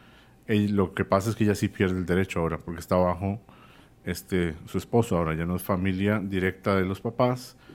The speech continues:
sino del esposo. Y el esposo, como no es Cohen, no puede tomar parte de.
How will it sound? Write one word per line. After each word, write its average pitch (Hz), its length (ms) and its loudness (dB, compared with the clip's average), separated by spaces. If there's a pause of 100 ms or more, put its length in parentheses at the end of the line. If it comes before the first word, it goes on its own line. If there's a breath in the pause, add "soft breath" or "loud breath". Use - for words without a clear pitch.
(160 loud breath)
sino 90 340 -2
del 87 160 0
esposo. 92 400 -4
Y 87 80 0
el 85 60 -2
esposo, 95 280 -4
como 95 200 -2
no 95 80 2
es - 80 -4
Cohen, 107 260 0
no 87 120 -2
puede 85 340 -2 (240)
tomar 85 280 -4
parte 85 280 -4
de. 87 160 0